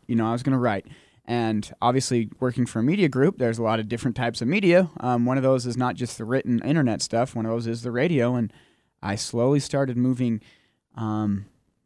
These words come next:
over to, yeah, sports radio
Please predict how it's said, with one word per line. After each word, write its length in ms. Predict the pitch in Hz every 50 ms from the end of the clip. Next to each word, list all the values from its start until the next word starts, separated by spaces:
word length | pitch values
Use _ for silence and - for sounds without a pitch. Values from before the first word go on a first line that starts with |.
| _ _ _ _ _ _ _ _ - _
over 260 | - 101 104 110 117 110
to, 800 | - - - 110 107 107 107 104 104 104 104 107 101 101 98 -
yeah, 300 | - 101 127 131 123 107
sports 420 | - - - - 110 107 98 -
radio 520 | - 98 101 113 113 117 123 135 156 160